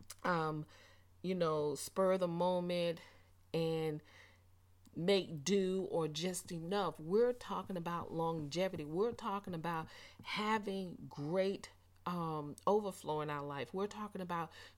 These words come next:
doing things, being better than where we are, what we are right now, and being at a level higher than where we are right now. And we can't do that by allowing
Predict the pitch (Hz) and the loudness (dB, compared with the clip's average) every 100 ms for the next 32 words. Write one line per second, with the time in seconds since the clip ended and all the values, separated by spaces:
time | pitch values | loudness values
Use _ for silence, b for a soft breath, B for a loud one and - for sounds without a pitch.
0 | - 165 202 220 214 - 185 180 175 - | -6 -2 0 0 -2 -2 -2 -2 -4 -10
1 | B B 147 202 214 196 175 - - 135 | B B -2 2 4 2 2 -4 -8 -2
2 | 196 226 214 202 185 180 196 190 196 - | 2 4 2 2 0 2 0 0 -4 -2
3 | 180 170 156 170 - 190 - 180 180 185 | -2 -4 -4 -2 0 -2 -2 -4 -4 -4
4 | 170 180 - 170 160 151 - 190 208 202 | -4 -4 -2 -2 -4 -8 -4 0 4 4
5 | 180 170 B B B 190 190 185 170 202 | 2 -4 B B B -2 0 0 0 0
6 | 196 175 165 - - 208 214 196 170 165 | 0 -4 -6 -6 -2 0 0 0 -2 -2
7 | 165 160 156 - 160 151 151 127 - 151 | 0 0 -2 -6 -8 -6 -6 -6 -6 -6
8 | 147 135 - 170 170 180 - 247 254 208 | -6 -8 -4 -2 -2 -6 -6 -6 -6 -6
9 | 196 180 175 165 B B - 165 160 151 | -4 0 0 -2 B B -2 0 0 0
10 | 165 175 180 175 | 0 0 0 -2